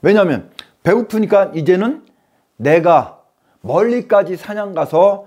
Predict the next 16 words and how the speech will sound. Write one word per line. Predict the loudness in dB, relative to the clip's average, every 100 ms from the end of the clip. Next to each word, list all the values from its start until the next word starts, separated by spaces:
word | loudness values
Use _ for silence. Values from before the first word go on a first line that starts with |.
| _
잡아오는 | -12 -6 -4 -4 -4 -8
수고를 | -8 -4 -2 -2
줄이기 | -4 -6 -4 2
위해서 | 2 4 2 0 -8 _ _ -6
이웃 | -4 -4 -4
부락, | -2 -2 -4 _ _ _ _ -12
우리와 | -4 -2 -2
다른 | -4 -4 -2 0
부락을 | 2 2 2 0 -2 -10 _ _ -8
침략해서 | 0 2 2 -2 -4 0 0 -2 -12 -12
강제로 | -6 -4 -4 -2
뺏습니다. | 0 0 -2 -6 -8 -14 _ _ _ _ _ _
그리고 | 0 0 0
노예화시켜요. | 0 2 4 4 2 -2 -14 -14 -16 _ _ _ _ _ _ _ _ _ _ _ _ -4
공격해서 | 0 2 0 0 0 0 -10 _
동물이나 | -2 2 2 4 4 2 2 -2